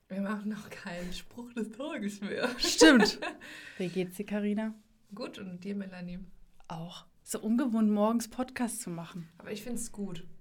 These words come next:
Speaker 2: Ja.
Speaker 1: Da ist man noch fresh, ist man noch
Speaker 2: Fresh,
Speaker 1: motiviert und
Speaker 2: yes. Wir werden noch ein paar
Speaker 1: hat
Speaker 2: Folgen
Speaker 1: noch
Speaker 2: aufnehmen.
Speaker 1: Energie, ja.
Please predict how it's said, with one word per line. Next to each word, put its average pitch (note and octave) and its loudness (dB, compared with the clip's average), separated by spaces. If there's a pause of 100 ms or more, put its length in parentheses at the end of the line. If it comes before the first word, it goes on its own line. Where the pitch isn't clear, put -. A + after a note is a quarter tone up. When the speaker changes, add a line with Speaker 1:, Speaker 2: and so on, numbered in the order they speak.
(120)
Speaker 2:
Ja. F3+ 2 (140)
Speaker 1:
Da - -8
ist A3 -6
man G#3+ -6
noch F3 -8
fresh, C4 -2
ist G#3 -8
man G3 -8
noch F3+ -10 (300)
Speaker 2:
Fresh, G#3+ 8
Speaker 1:
motiviert - -8
und F3+ 2
Speaker 2:
yes. F3+ 6 (300)
Wir G3 0
werden G3 2
noch G3 0
ein F#3+ -4
paar F3+ -6
Speaker 1:
hat A3+ -2
Speaker 2:
Folgen G3 4
Speaker 1:
noch E3 4
Speaker 2:
aufnehmen. F#3 0
Speaker 1:
Energie, - -8
ja. F#3 -6